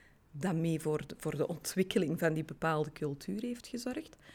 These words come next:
De ideale methode, als ik zou mogen kiezen, is dat we bovenaan beginnen. Hè, dat als je aan je teams wilt werken in je organisatie, dat je eerste team waar je mee aan de slag gaat,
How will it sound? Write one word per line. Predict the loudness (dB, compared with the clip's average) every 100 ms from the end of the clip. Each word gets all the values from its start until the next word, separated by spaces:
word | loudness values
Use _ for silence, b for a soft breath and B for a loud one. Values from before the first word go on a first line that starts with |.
| B B B B B B B
De | 8 10
ideale | 8 4 4 6 8
methode, | 8 6 4 2 2 2
als | 0 -2
ik | -2
zou | 0 4
mogen | 4 4 0
kiezen, | -2 -2 0 0
is | 0 0
dat | 2
we | 2
bovenaan | 2 2 0 -6 -6 -6
beginnen. | -8 -10 -12 -12 -16 -20 b b b
Hè, | -6 -2
dat | 0 0
als | -2 2
je | 4 4 0 -8 -8
aan | -2 0
je | 0
teams | 0 2 2
wilt | 2 0 2
werken | 0 0 -2
in | -2
je | -4
organisatie, | -4 -2 -2 -2 -4 -4 -2
dat | 0 2
je | 0 -4 -2
eerste | 0 2 -2 -4 0
team | 2 2 2
waar | -2 -2
je | 0
mee | 0 0
aan | 0
de |
slag | -2 -2 -4 -2
gaat, | -2 -2